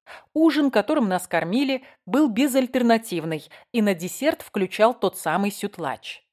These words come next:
Сказать, что я осталась от него в восторге, не сказать ничего. И секрет здесь не только в рецепте, но и в используемых ингредиентах, свежайшем молоке от коров,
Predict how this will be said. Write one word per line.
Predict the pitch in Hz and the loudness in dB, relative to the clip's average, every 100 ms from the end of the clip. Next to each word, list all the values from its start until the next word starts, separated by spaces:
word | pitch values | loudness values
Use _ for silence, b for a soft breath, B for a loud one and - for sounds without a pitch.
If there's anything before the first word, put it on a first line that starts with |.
| _ | _
Сказать, | - 196 185 185 | -6 -4 0 -2
что | - 185 | 0 -4
я | 175 185 | 0 0
осталась | - 196 190 190 | 2 0 2 -2
от | 190 | -4
него | 196 190 | -2 0
в | 175 | 0
восторге, | 185 185 - 269 190 156 147 B B - | -2 -2 -4 -4 -2 -4 -4 B B 0
не | 220 | 0
сказать | - 190 190 226 226 | 0 -4 -2 -4 0
ничего. | 233 233 285 277 285 190 - B B | 0 0 -4 0 2 2 0 B B
И | 226 | -2
секрет | 226 214 285 294 | -2 -4 -4 -4
здесь | 190 208 196 | -4 -6 -2
не | 220 233 | 0 0
только | 262 330 339 285 | 2 0 2 2
в | |
рецепте, | 285 277 277 226 - 151 143 B B - | 2 0 -2 -4 -4 -6 -6 B B 0
но | 233 | 4
и | 240 | 4
в | 208 | 2
используемых | - 220 226 220 262 254 247 247 | -2 -2 0 0 2 0 0 0
ингредиентах, | 220 220 233 269 330 302 151 143 - B | 2 2 0 0 2 0 0 -4 -8 B
свежайшем | - 196 214 202 233 202 190 | -12 -2 0 2 0 0 -2
молоке | 180 180 190 185 185 | 0 2 0 2 -2
от | 175 | -2
коров, | - 165 285 302 | -4 0 0 0